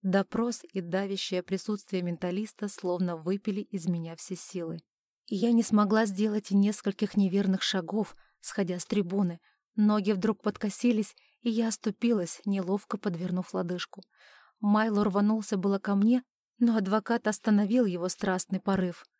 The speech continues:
От падения меня удержал охранник, дежуривший у стены. Я благодарно опёрлась на протянутую руку. «Миледи, если вам плохо», словно издалека услышала я голос судьи,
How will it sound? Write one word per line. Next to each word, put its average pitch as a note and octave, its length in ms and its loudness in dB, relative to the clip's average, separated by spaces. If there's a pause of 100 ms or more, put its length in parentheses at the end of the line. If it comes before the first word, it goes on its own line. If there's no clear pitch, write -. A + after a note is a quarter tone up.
(360)
От G#3+ 200 -4
падения G#3+ 480 0
меня G3+ 340 2
удержал G3+ 480 -2
охранник, F#3+ 540 -2 (220)
дежуривший F#3 760 -2
у G#3+ 120 -4
стены. F#3 500 -2 (460)
Я G#3+ 280 -4
благодарно G3 720 0 (140)
опёрлась F#3+ 540 -4
на G3+ 100 0
протянутую F3+ 680 -6
руку. F3 380 -8 (640)
«Миледи, G#3 560 2 (140)
если G#3 400 0
вам F#3+ 200 0
плохо», A3 500 2 (380)
словно A3+ 400 0
издалека F#3+ 800 -4
услышала F#3+ 540 -6
я F3+ 180 -6
голос E3+ 320 -6
судьи, E3 500 -8